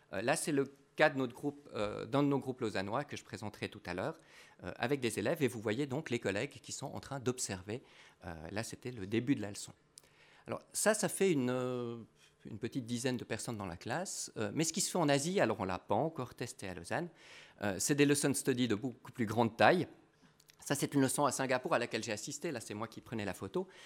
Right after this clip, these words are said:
euh, avec une cinquantaine de personnes qui observaient la leçon. Là, vous les voyez assises autour de la, autour de la classe.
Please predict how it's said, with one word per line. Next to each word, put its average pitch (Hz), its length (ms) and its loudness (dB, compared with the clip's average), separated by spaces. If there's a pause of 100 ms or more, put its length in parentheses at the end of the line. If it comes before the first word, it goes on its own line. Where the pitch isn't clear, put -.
(320)
euh, 117 140 4
avec 165 260 6
une 160 60 2
cinquantaine 160 480 4
de 135 60 6
personnes 160 360 2
qui - 120 4
observaient 127 340 4
la 113 140 6
leçon. 175 300 -2
Là, 139 120 4
vous 113 120 0
les 98 80 2
voyez 113 280 0
assises 131 560 -2
autour 120 380 -4
de 98 80 -2
la, 92 320 -2
autour 165 240 -6
de - 40 0
la 98 100 2
classe. - 440 -4